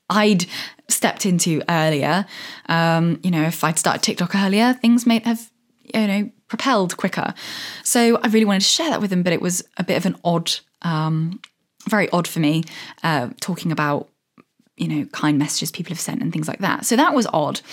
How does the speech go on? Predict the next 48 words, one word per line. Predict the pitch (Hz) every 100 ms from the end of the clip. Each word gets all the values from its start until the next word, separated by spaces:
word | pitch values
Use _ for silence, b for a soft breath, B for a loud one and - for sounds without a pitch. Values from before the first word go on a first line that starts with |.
| B B B
But | -
also | 370 403 370 320 302
TikTok, | - 427 427 - 208 135 -
I | -
don't | 370 370
know | 359 370
much | 330
about. | 381 330
They | 294
were | 330
asking | 339 - 262
questions | 311 311 - 220
about | - 175 - B B B B -
the, | 220 220 202 67
the | 82 214
technology | - - 214 240 269 233
side | - 180 160
of |
it. | 165 -
And | - 208 185 - _ -
<laughs> | - - - - - - - - -
I'm | 392
twenty-five, | 427 440 - 349 262
but | 202
I | 214
don't | 262 247
know | 214 196 185 180 180 B B B
a | 208
huge, | - - 226 208 196
huge | - - - 196 180
amount. | 180 170 147 - B B B B
So | - - 226 226 - -
it | 254
was | 269
out | 277 277
of | 320
my | 294
comfort | - 285 339 226
zone. | 185 151 151 -
I | 220
was | 262 -
so | - 381 359
far | 311 262
out | 208
of | 208
my | 202
comfort | 214 - 180
zone. | 190 147 -